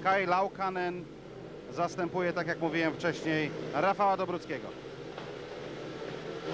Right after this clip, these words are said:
Taśma w górze, wystartowali. Bardzo mało miejsca zostawił, e, Pilaninowi Kaj Laukanen.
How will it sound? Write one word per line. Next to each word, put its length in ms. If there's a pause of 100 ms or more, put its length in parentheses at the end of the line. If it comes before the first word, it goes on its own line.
(1700)
Taśma 400
w 100
górze, 240
wystartowali. 760 (720)
Bardzo 380
mało 260
miejsca 600 (140)
zostawił, 580 (320)
e, 240
Pilaninowi 880 (1800)
Kaj 220
Laukanen. 760